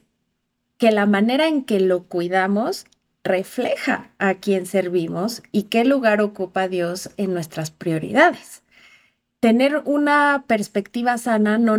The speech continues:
no se trata de caer ni en un extremo ni en otro, ni de súper restringirse hasta la enfermedad, ni de entregarse al exceso como si no importara, ¿no? Porque en ambos casos el corazón está centrado en uno mismo y no en el Señor,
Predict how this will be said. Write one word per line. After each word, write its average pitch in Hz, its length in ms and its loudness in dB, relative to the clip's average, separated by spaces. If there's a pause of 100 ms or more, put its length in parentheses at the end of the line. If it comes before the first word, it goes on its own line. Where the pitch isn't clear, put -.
(160)
no 240 220 2
se 294 220 2
trata 262 500 -2
de 254 140 -2
caer 196 440 0 (260)
ni 202 200 2
en 220 120 4
un 330 100 2
extremo 269 360 0
ni 220 140 0
en 170 140 -2
otro, - 360 -4
ni 202 340 4
de 202 340 2
súper 208 460 -2
restringirse 208 840 -2
hasta 294 240 -2
la 196 80 0
enfermedad, 185 720 0 (460)
ni 254 420 2
de 233 200 2
entregarse 220 720 0
al 233 160 2
exceso 208 760 -2
como 185 300 -2
si 190 220 0
no 202 120 4
importara, 185 720 0
¿no? 180 260 -8 (680)
Porque 247 300 4
en 254 100 4
ambos 294 340 2
casos 339 540 0
el 226 160 -4
corazón 208 460 0
está 233 300 0
centrado 202 500 0
en 214 100 2
uno 240 220 2
mismo 262 600 0
y 190 140 0
no 180 180 0
en 185 100 0
el 196 120 2
Señor, 247 520 2